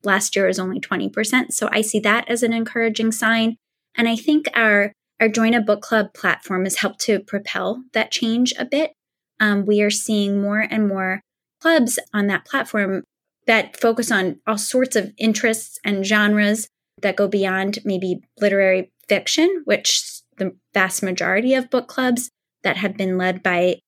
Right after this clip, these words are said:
women tend to read. So we're seeing more and more nonfiction type book clubs, business book clubs, um, book clubs around varied academic topics that, that maybe appeal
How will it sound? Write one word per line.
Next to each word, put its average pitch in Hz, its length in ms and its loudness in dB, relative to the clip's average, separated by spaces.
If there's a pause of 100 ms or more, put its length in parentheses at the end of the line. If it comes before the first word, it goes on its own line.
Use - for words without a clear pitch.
women 226 460 4
tend 196 380 0
to 190 140 0
read. 185 420 -2 (320)
So - 180 0
we're 175 140 0
seeing 185 420 0
more 175 160 0
and 180 140 0
more 170 140 -2
nonfiction 254 680 -2
type 254 240 -6
book 240 180 -4
clubs, 214 420 0 (360)
business 247 380 2
book 226 240 -2
clubs, 208 600 0
um, 185 220 -2
book 180 160 -6
clubs - 260 -8
around 180 500 -4 (340)
varied 185 400 2
academic 254 640 0
topics 247 880 0
that, - 240 -2
that - 160 -2
maybe 233 320 4
appeal 208 520 0